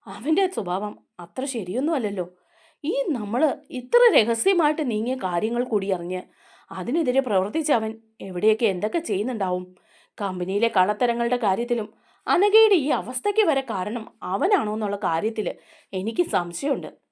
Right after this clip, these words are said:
അപ്പൊ കിരൺ പറയാണ്, "അത് നേരാണ്. അഭിയെ നിയമത്തിന് മുമ്പിൽ തന്നെ കൊണ്ടുവരണം. ഇങ്ങനെയുള്ള കാര്യങ്ങൾ ചെയ്യുന്നവൻ വെറുതെ വിട്ടാ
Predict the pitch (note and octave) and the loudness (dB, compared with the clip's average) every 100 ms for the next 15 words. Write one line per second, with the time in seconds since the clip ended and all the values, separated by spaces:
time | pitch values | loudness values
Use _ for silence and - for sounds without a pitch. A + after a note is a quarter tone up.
0 | _ _ _ _ - E4+ G#3 E3+ A3 A3+ | _ _ _ _ -10 -2 -2 -2 0 0
1 | G#3 G3+ F3 - D#3+ D#3+ F#3+ G#3+ E3+ A3 | -2 -6 -8 -14 -14 -10 -8 -8 -4 -2
2 | F3 - _ _ _ - E3 F#3+ A#3+ A#3+ | -2 -6 _ _ _ -8 -6 -2 -2 -2
3 | - - G#3+ B3 F4 G#4+ G#4+ D4+ G#3+ A#3+ | -8 -8 -2 0 2 2 2 2 -2 -4
4 | A#3 F#3 G3 F#3+ F3 F#3 G3+ F3+ - _ | -4 -4 -4 -2 0 0 -2 -8 -14 _
5 | _ _ _ F#3 F3 F3+ G#3 G#3+ F3+ E3 | _ _ _ -10 -6 -4 -2 -2 -2 -6
6 | F3+ A3+ A3 G3 F#3 G3+ F#3+ - _ _ | -4 -2 -2 -2 -2 -4 -6 -10 _ _
7 | _ - G3 G#3+ F#4+ G#4 A#3 G#3 | _ -4 0 2 2 2 2 2